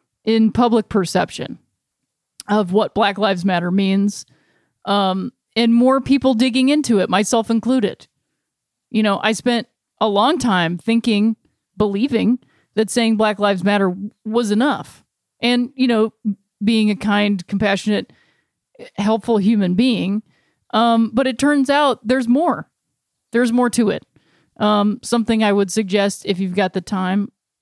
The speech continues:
is to read the, uh, Black Lives Matter Guiding Principles. If you just Google that, Black Lives Matter Guiding Principles,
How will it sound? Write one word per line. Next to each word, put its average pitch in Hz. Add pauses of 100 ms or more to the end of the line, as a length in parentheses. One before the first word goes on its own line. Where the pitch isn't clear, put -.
(280)
is 190
to 214
read 196
the, 196
uh, 180 (960)
Black 214
Lives 208
Matter 196
Guiding 202
Principles. 180
If 196
you 220
just 202
Google 262
that, 202
Black 208
Lives 240
Matter 220
Guiding 190
Principles, 185